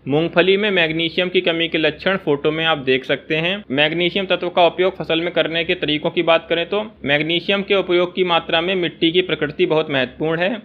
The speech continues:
कम पीएच वाली भूमि यानी अम्लीय मिट्टी में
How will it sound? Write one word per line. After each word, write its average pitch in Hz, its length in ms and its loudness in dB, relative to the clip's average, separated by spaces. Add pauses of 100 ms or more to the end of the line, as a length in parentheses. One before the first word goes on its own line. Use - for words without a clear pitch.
(100)
कम 196 160 4
पीएच 185 360 0
वाली 175 280 6
भूमि 170 420 0
यानी 180 260 -2
अम्लीय 156 360 0
मिट्टी 175 360 0
में 196 100 0